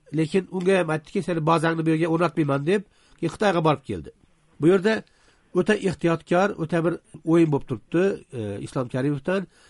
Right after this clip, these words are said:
Э, бу нерсе Ислам Каримовдун Кытайдан инвестиция алып келиши Өзбекстанда бир катаклизмалар яратмайды, бир катта бир өзгөрүш болбойду.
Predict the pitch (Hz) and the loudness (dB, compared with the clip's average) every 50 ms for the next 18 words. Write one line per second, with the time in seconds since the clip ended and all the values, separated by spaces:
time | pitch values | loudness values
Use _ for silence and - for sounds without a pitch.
0 | _ _ - - 180 190 190 143 143 170 185 185 180 165 - - 190 196 208 202 | _ _ 0 2 2 2 2 0 0 0 0 0 0 -2 -2 -2 0 0 0 -2
1 | - _ _ _ _ - - - 165 160 151 - 160 151 151 160 156 147 139 160 | -4 _ _ _ _ -20 -8 -4 -4 -4 -2 -2 -2 0 0 0 -2 -4 -4 -6
2 | 160 147 - - - 147 143 135 143 143 135 151 160 170 165 - _ _ 151 143 | -6 -6 -4 -4 -2 0 0 0 -2 -2 -2 -2 -2 -2 -4 -10 _ _ -4 -2
3 | 139 151 147 - 170 139 - 165 156 143 139 - - - 147 143 139 - - 190 | 0 -2 0 -2 -4 -4 -4 -2 -2 -2 -4 -2 -2 -2 -2 -2 -2 -2 0 0
4 | 208 202 - _ _ _ _ _ _ _ _ 160 151 139 135 160 151 - - - | 0 0 -2 _ _ _ _ _ _ _ _ 0 2 2 2 0 -2 -2 -4 -4
5 | 156 147 156 156 175 170 170 180 - _ - 147 131 160 151 - 160 160 147 151 | -4 -4 -2 -2 -4 -2 -4 -4 -6 _ -8 -4 -4 -4 -4 -2 -4 -4 -2 -2
6 | 160 160 165 170 170 165 - _ _ _ 123 123 135 156 156 156 151 143 131 120 | 0 0 0 0 0 -2 -6 _ _ _ -6 -4 -2 -2 -4 -4 -2 -2 -2 0
7 | 139 170 196 202 - _ _ _ _ _ - - - 185 175 - - 175 175 180 | 0 -2 -2 -2 -6 _ _ _ _ _ -16 -4 -2 -2 -2 0 -2 -2 0 2
8 | 180 170 160 143 165 170 170 139 135 170 185 170 127 101 85 80 67 | 2 2 4 2 2 0 0 0 2 2 2 2 0 -4 -6 -10 -16